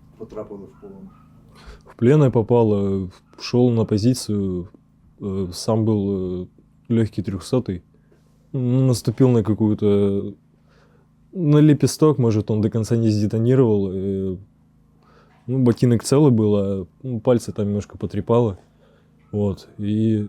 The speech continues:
Speaker 2: моя двойка радейку потеряла, радейка была у меня. Он, он увидел дом, я дом не увидел. Я ему говорю: «М, беги, типа, за дом, я тебя, ну, прикрою, типа». Вот. Он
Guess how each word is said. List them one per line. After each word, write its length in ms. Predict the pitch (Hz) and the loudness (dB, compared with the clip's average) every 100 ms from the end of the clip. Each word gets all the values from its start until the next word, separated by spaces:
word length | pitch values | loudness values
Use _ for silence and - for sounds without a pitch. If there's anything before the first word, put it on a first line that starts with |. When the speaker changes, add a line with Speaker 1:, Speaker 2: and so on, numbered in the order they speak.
| - | -2
Speaker 2:
моя 200 | 120 123 | 2 4
двойка 320 | 127 139 127 | 6 6 4
радейку 380 | 117 117 127 113 | 4 4 4 2
потеряла, 600 | 104 107 117 147 123 101 - | 0 2 4 4 2 0 -8
радейка 480 | 107 104 107 117 113 | -6 -2 2 2 2
была 240 | 107 107 107 | 2 2 2
у 40 | |
меня. 380 | 107 107 101 98 _ _ _ _ - | 0 -2 -4 -8 _ _ _ _ -6
Он, 360 | 113 120 117 107 _ - - _ - _ - | -2 -2 -2 -6 _ -20 -20 _ -20 _ -2
он 160 | 123 131 | 2 4
увидел 320 | 127 127 127 | 6 6 4
дом, 220 | 117 143 | 4 4
я 140 | 120 113 | 4 4
дом 200 | 113 113 | 2 2
не 80 | 110 | 2
увидел. 400 | 107 104 92 90 _ _ _ _ 107 | 2 0 -2 -10 _ _ _ _ -2
Я 140 | 113 | 2
ему 160 | 127 123 | 2 4
говорю: 560 | 120 120 120 110 104 _ - | 4 4 2 0 -4 _ -10
«М, 380 | 117 113 117 107 | -4 -2 0 0
беги, 300 | 110 120 143 | 2 2 2
типа, 280 | 117 - 98 | 0 -2 -2
за 120 | 101 | 0
дом, 300 | 110 156 156 _ _ _ _ 101 | 2 2 0 _ _ _ _ -4
я 120 | 104 | -4
тебя, 220 | 113 104 - 127 | -2 -4 -4 -4
ну, 160 | 117 | -2
прикрою, 480 | - 110 110 107 87 | -2 -4 0 0 0
типа». 300 | 90 98 87 _ _ _ _ _ _ _ | -8 -10 -10 _ _ _ _ _ _ _
Вот. 340 | 107 101 90 - _ _ _ _ _ _ | -4 -4 -4 -10 _ _ _ _ _ _
Он 260 | 120 135 | 2 2